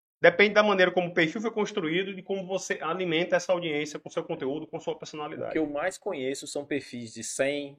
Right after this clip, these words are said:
Speaker 2: duzentos, duzentos e cinquenta mil, que às vezes ficam buscando, "Cara, como é que eu faço pra monetizar isso daqui?" Por quê? Porque não construíram um negócio.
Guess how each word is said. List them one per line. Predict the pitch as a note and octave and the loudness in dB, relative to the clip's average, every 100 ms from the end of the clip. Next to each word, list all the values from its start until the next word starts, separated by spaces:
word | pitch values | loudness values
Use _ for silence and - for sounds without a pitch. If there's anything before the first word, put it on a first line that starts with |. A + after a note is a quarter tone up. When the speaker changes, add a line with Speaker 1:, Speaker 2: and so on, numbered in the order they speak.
| - | -14
Speaker 2:
duzentos, | A#2 G#2 G#2+ C3 C3 C3 - - _ - - | -12 -8 -4 -4 -4 -10 -12 -20 _ -12 -12
duzentos | C3 D3 B2 A#2 G3 G3+ | -4 -2 0 0 0 -2
e | |
cinquenta | E3+ D#3+ D3+ C#3+ | -6 -4 -2 -2
mil, | B2 C3 | -2 -4
que | D#3 | 0
às | C#3+ | -2
vezes | C3 D3 - | -2 -6 -6
ficam | D3+ D3 | -6 -4
buscando, | D3+ - D#3 C3+ | -6 -6 -4 -6
"Cara, | B2 C#3+ | -2 0
como | C#3 C3 | 0 -4
é | C#3 | -6
que | |
eu | D#3 | -6
faço | - C3 C3+ | -6 -6 -4
pra | - | -4
monetizar | C#3+ C3+ C3 D3 - B2 A#2+ C#3 | -2 -2 -4 -4 -6 -2 2 2
isso | - | 0
daqui?" | C#3+ C#3 A#2+ | -6 -6 -8
Por | G#2+ G3 G3+ | -4 -4 0
quê? | F#3+ | -2
Porque | F3+ F3 F3 | -2 -4 -4
não | D#3+ F#3+ C#4 | 0 0 0
construíram | C#4+ B3+ B3 A#3+ D#3 G3 B3 F3+ - | -2 -8 -6 -2 0 2 2 0 -2
um | E3+ B3+ D4 | -4 -4 0
negócio. | C#4+ C#4 E3+ E3+ - - | 2 4 8 8 6 -12